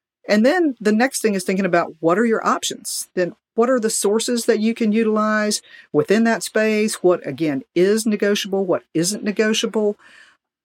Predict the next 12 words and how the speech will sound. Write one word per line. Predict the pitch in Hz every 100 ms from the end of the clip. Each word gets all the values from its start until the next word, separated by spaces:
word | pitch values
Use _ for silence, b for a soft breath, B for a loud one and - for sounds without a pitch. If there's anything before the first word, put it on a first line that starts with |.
| _
And | 196 226
then | 254 226 -
from | 349 233 226 185
those | 196 202 254 277
two | - 226 196
things, | - 156 143 180 180 - _ _ 165
and | 160
hopefully | 160 180 180 151 143 156
knowing | 160 160 156
a | 139
little | 143 208
bit | 160 143 135